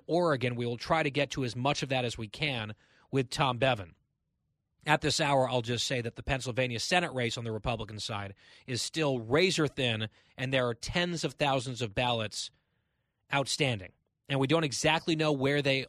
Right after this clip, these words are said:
all are or whom they will favor. So it's a jump ball between Doctor Oz and David McCormick, with, I guess, some of the questions about Kathy Barnett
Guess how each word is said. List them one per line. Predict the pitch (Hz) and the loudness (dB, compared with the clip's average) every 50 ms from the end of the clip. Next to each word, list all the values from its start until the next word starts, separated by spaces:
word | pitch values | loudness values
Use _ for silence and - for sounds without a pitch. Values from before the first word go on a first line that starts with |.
| _ | _
all | - 135 131 127 123 120 | 0 2 2 4 2 2
are | 127 123 120 131 160 214 220 208 _ _ _ _ _ _ _ - | 2 2 2 4 2 2 0 -2 _ _ _ _ _ _ _ -2
or | 151 139 135 | 0 0 0
whom | - - - 175 165 160 151 | 0 0 0 0 0 0 0
they | 151 147 139 | 0 0 0
will | 131 131 120 | -2 -4 -6
favor. | - - 175 170 170 143 110 90 90 - - _ _ _ _ _ _ - | -6 -4 0 0 0 0 0 -4 -10 -10 -16 _ _ _ _ _ _ -10
So | - - 160 156 143 139 135 131 123 - | -4 0 2 2 4 4 2 0 0 0
it's | 165 170 165 - | 0 0 0 0
a | 170 | -2
jump | 135 117 156 151 151 135 - | -2 2 2 2 2 2 0
ball | 147 139 120 101 90 101 120 | 0 2 2 0 -2 -6 -8
between | 123 127 - - 143 131 123 120 113 | -8 -8 -8 -6 -6 -4 -4 -4 -2
Doctor | 107 135 127 127 127 - - 135 127 120 | 0 2 2 2 2 0 -2 -2 0 0
Oz | 113 113 110 110 110 - - _ _ _ _ - | 2 0 0 -2 -4 -8 -12 _ _ _ _ -6
and | 123 123 117 104 | -6 -4 -2 0
David | 135 135 131 123 117 | 0 0 0 0 -2
McCormick, | 120 113 - - 151 139 113 92 78 - _ _ _ _ _ _ _ _ _ _ _ _ _ _ _ _ _ _ _ _ _ _ _ _ _ _ _ | -4 -4 -2 2 2 0 0 -2 -8 -18 _ _ _ _ _ _ _ _ _ _ _ _ _ _ _ _ _ _ _ _ _ _ _ _ _ _ _
with, | - 127 123 120 | -4 -4 -2 -2
I | 117 | -2
guess, | 110 127 123 117 | 0 0 -2 0
some | - 147 135 | 0 -2 -2
of | 120 | -2
the | 117 | -4
questions | - - 139 131 - 143 123 | -2 -2 -2 -2 -2 -4 -8
about | 107 113 117 110 110 110 - | -6 -4 -4 -4 -4 -6 -6
Kathy | - 139 123 - - 120 | -4 -2 -2 -2 -2 -4
Barnett | 107 110 113 113 113 120 123 131 131 | -2 -2 -2 -2 0 0 -2 -2 -2